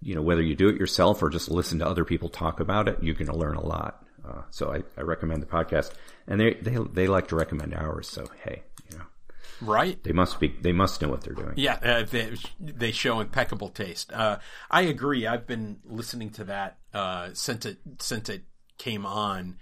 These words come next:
Speaker 2: And, uh, and I also like their other two shows, Classic Lenses and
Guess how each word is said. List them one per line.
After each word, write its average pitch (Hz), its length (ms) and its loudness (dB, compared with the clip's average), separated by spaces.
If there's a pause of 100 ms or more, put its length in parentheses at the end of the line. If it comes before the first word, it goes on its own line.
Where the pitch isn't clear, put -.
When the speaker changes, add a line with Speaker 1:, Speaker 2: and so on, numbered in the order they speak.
(460)
Speaker 2:
And, 113 920 2
uh, 101 460 0 (280)
and 131 140 4
I 135 120 8
also 151 300 4
like 117 260 0
their 107 420 -2
other 104 180 -4
two - 160 -8
shows, 98 440 -6
Classic - 460 -4
Lenses 98 580 -6
and 92 480 -8